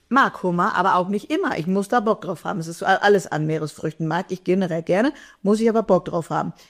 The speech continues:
Ich esse es aber nicht, um zu sagen, ich muss Bock drauf haben. Aber nicht, weil ich sage,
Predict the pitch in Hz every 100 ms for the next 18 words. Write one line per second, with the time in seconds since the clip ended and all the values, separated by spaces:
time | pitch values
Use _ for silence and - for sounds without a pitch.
0 | - - - 180 - 151 - 147 147 190
1 | 226 - 156 - 151 165 190 208 170 226
2 | - _ _ 196 311 453 403 - - 76
3 | - - 131 147 214 214 - 151 156 151